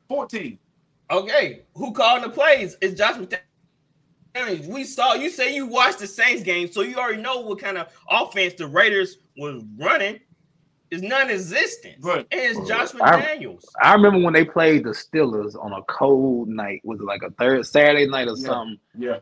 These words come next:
Speaker 3: And
Speaker 1: Yeah.
Speaker 3: I seen Derek Carr sell, like, three balls. I was like, "My goodness."
Speaker 1: Right.
Speaker 3: And they
Speaker 1: Teams
Speaker 3: should have won that game.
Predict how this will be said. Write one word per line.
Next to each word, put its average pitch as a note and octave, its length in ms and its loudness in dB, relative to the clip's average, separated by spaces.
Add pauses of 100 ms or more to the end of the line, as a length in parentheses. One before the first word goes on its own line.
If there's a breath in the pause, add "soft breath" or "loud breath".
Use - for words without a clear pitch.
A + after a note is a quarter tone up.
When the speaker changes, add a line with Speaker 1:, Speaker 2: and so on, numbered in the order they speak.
Speaker 3:
And A2 260 0
Speaker 1:
Yeah. B2+ 80 4
Speaker 3:
I C#3+ 60 4
seen B2+ 420 0
Derek B2+ 280 4
Carr B2 260 2
sell, A#2 420 -6
like, G#2 300 -8
three A#2 180 -4
balls. A2+ 400 -2
I B2+ 80 -2
was A2+ 100 -10
like, G2+ 280 -8
"My A#2 200 -8 (240)
goodness." A2 220 -6
Speaker 1:
Right. C#3+ 140 -2
Speaker 3:
And A#2 100 0
they C#3+ 120 8
Speaker 1:
Teams A3+ 80 0
Speaker 3:
should A#3+ 120 6
have F3 100 8
won D#3 300 6
that G#2+ 140 -2
game. A2 380 -2